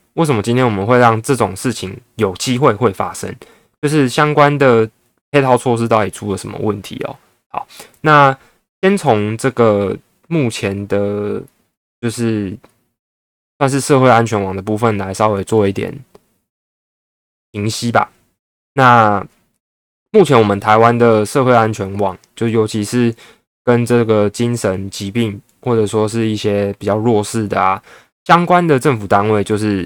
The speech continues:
社会，呃，各县市政府的社会局或社会处，那跟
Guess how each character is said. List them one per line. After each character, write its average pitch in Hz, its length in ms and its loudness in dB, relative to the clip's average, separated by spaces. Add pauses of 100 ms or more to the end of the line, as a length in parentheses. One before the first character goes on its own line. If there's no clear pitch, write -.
(140)
社 123 320 4
会， 107 320 2 (480)
呃， 98 200 -10
各 151 200 2
县 127 180 2
市 123 120 -6
政 120 180 0
府 98 60 -10
的 90 60 -8
社 120 140 0
会 113 80 6
局 101 140 -8
或 98 100 -10
社 107 120 -2
会 104 80 -2
处， 98 200 -6 (540)
那 113 240 2
跟 110 400 -2